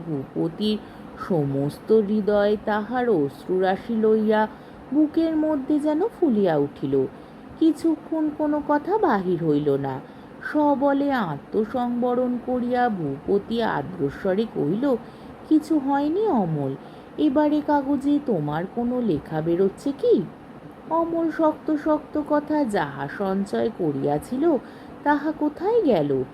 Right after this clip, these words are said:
তাড়াতাড়ি চারুর ঘরে আসিয়া জিজ্ঞাসা করিল, "বৌঠান, দাদার কি হয়েছে বলো দেখি?" চারু কহিল,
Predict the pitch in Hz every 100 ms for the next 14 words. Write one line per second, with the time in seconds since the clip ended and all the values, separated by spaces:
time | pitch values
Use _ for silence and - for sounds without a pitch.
0 | - - - 330 320 320 311 311 302 294
1 | 302 254 226 262 254 277 269 269 269 262
2 | - 269 226 185 - 165 156 - 165 175
3 | 208 302 370 - - - - - 165 156
4 | 160 226 285 403 - - - 240 294 269
5 | 302 285 247 254 262 311 294 311 294 294
6 | 294 302 285 330 427 - - - - -
7 | 285 185 143 165 220 240 311 339